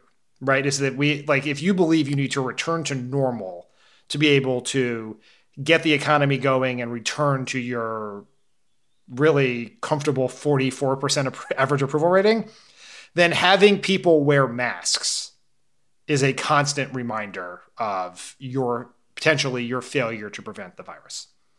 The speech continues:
from spreading as it did. And so, like, I think that's why he naturally does not want people to be wearing masks around him, because it reminds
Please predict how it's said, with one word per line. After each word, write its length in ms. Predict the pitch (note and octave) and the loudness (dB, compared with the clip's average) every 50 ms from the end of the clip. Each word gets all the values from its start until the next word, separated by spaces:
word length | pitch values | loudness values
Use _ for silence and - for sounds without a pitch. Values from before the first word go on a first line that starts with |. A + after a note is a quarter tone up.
| _ _ _ _ _ _ _ _ _ _ - - | _ _ _ _ _ _ _ _ _ _ -18 -10
from 140 | - C3+ A#2+ | -8 -6 -6
spreading 340 | - - C3 A2+ A2 G2+ G#2 | -4 -4 -4 -6 -6 -8 -10
as 160 | F2 F2 - | -12 -12 -14
it 80 | - - | -14 -16
did. 220 | - - - _ _ - | -20 -20 -20 _ _ -4
And 300 | C#3 C#3+ C3+ B2+ C3 B2+ | 0 0 0 0 0 0
so, 420 | - D#3 D3+ C#3 C3+ B2+ A#2+ A#2 - - - - - | 2 4 6 6 6 4 0 -2 -6 -14 -12 -2 0
like, 140 | D#3 D3 E3+ | 2 6 6
I 100 | E3 E3+ | 6 6
think 160 | F#3+ F3+ D#3+ | 6 6 6
that's 160 | E3 D3+ - | 4 4 4
why 120 | D3+ D3 | 2 2
he 360 | C#3 C#3+ D3 C3+ B2 B2 A#2 - | 2 2 0 -2 -2 -6 -8 -8
naturally 640 | C3+ C3+ C#3 D3 D3+ D3 D3 D3 C#3+ D3+ C#3 C3+ B2+ | -6 -2 2 4 4 4 4 4 2 0 0 -2 -4
does 200 | A2+ A#2 A2 B2+ | -4 -6 -8 -6
not 340 | B2 A#2 A#2 A#2+ A#2+ - C#3 | -4 -4 -2 -4 -4 -4 -6
want 180 | C3+ B2+ G#2+ | -6 -6 -6
people 220 | - C3 B2 B2 A2+ | -6 -8 -6 -6 -8
to 60 | A2 | -8
be 100 | A2+ A2 | -8 -10
wearing 260 | A2 G#2+ G#2 G#2 A2+ | -10 -10 -10 -8 -4
masks 300 | D3 F3+ G#3 G3+ - - | 0 2 2 2 2 0
around 280 | C3 A#2 A2 G#2+ G#2+ G#2+ | -2 -4 -6 -6 -8 -8
him, 160 | A#2+ A2+ G#2+ | -10 -10 -10
because 460 | A2+ A2 - B2 A2 G#2+ G#2+ G#2+ - - _ _ _ _ _ _ _ | -12 -12 -10 -10 -8 -8 -8 -10 -12 -16 _ _ _ _ _ _ _
it 180 | - D#3+ D#3 C#3+ | -2 -2 -2 0
reminds 920 | C#3+ C#3+ C#3 C3+ B2+ B2+ B2+ A#2+ A#2+ A2+ A2 - - - - - - - | 0 0 0 2 0 0 0 -2 -4 -6 -6 -6 -6 -4 -4 -6 -8 -10